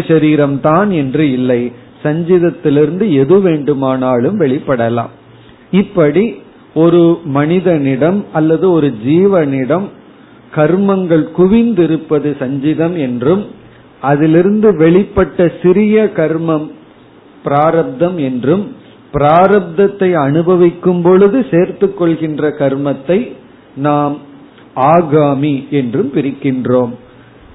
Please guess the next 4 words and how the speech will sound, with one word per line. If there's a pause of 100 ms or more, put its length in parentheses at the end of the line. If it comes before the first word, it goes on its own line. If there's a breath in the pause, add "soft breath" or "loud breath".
(300 loud breath)
இப்படி
நம்ம
கர்ம (220)
தத்துவத்தை